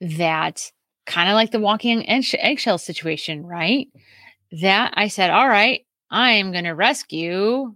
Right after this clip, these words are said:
my day. I'm gonna make everything great." And so I would con-, I would completely contrive my environment to make it the most chill possible so that my ex, the persecutor, didn't come out.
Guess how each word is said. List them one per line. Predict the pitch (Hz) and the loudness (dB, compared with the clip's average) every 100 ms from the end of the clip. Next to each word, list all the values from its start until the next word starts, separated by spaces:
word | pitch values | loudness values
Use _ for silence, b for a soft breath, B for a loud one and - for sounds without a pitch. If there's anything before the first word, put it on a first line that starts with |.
| - | -6
my | 170 196 220 | 0 2 2
day. | 269 269 220 160 | 0 0 -2 -2
I'm | 175 | -2
gonna | 226 190 | -2 -4
make | 170 170 - | -4 -4 -2
everything | 240 262 254 269 247 | -2 -2 -4 -2 -2
great." | 165 190 190 - B B B | 0 0 0 -6 B B B
And | 180 | -10
so | 175 196 185 170 | -6 0 2 0
I | - 208 | 0 -2
would | 208 214 208 - | 0 2 0 -2
con-, | - 214 190 - _ | -4 -4 -4 -8 _
I | 180 | -4
would | 208 202 | 0 0
completely | - 190 - 233 240 269 254 | -2 -8 -2 -2 0 0 0
contrive | 226 226 - 175 151 156 170 - B B B _ - | -2 -4 -6 -6 -4 -2 -2 -4 B B B _ -8
my | 175 170 | -2 0
environment | 180 190 175 214 247 165 - | 2 0 0 0 0 -4 -6
to | 175 | -8
make | 165 156 156 214 | -6 -6 -6 -4
it | 226 233 | -4 -2
the | 226 | 0
most | 202 156 160 196 - | 0 0 -2 -4 -6
chill | - 175 | -6 -6
possible | 180 180 214 - 175 - - B B | -6 -4 -4 -4 -4 -6 -6 B B
so | - - 220 254 | -14 -2 2 4
that | 175 160 170 226 - - _ _ _ _ - | 2 2 2 -2 -6 -18 _ _ _ _ -8
my | 170 - | -6 -2
ex, | 247 208 220 - - - _ _ | 0 0 -2 -8 -14 -20 _ _
the | 180 | -10
persecutor, | - 294 - - 165 160 233 240 _ _ _ | -2 0 0 -4 -2 0 0 -2 _ _ _
didn't | - 170 - | -4 -4 -4
come | - 165 | -6 -4
out. | 160 156 - | -4 -4 -6